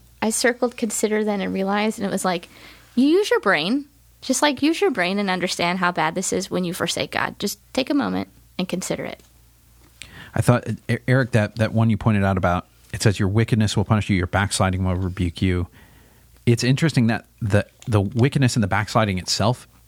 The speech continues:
Speaker 2: is the punishment. Like, there, there are times when the consequence of your sin is being stuck in the sin, or, or just the natural outworking of what this does in your life.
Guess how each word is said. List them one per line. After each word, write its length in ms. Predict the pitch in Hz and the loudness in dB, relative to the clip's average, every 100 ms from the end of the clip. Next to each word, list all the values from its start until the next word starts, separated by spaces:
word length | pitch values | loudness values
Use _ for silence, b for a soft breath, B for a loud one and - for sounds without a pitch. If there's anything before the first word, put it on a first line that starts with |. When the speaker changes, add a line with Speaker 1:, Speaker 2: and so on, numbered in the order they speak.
| - | 0
Speaker 2:
is 220 | 120 117 | 2 0
the 80 | 98 | -2
punishment. 460 | - 110 - - - - | 0 0 -2 -8 -14 -2
Like, 220 | 110 - | 0 2
there, 160 | 131 147 | 2 2
there 180 | 127 156 | 2 0
are 60 | |
times 480 | - 139 113 95 104 | 2 0 0 -2 -4
when 380 | 107 113 120 101 | 0 0 0 -2
the 100 | 104 | -4
consequence 560 | - 123 127 127 120 | 0 0 0 0 0
of 80 | 104 | 0
your 100 | 98 | 0
sin 400 | 90 - 104 165 - B B B | 0 0 0 0 -4 B B B
is 160 | - 107 | -2 0
being 280 | 98 131 113 | 0 0 0
stuck 360 | - 123 135 | 0 0 0
in 80 | 117 | 0
the 60 | 92 | -2
sin, 400 | - 104 76 - B B | 0 -2 -2 -8 B B
or, 180 | - 113 107 | 0 0 2
or 140 | 117 | 0
just 220 | 110 127 | 2 0
the 80 | 123 | 2
natural 420 | 107 104 123 127 - | 2 2 2 0 0
outworking 460 | 110 113 107 107 | 0 0 0 2
of 100 | 98 | 2
what 140 | 110 107 | 0 0
this 140 | 104 | -2
does 260 | - 98 98 | 0 2 2
in 120 | 104 | 0
your 120 | 90 | 0
life. 340 | 85 107 170 | 0 0 -2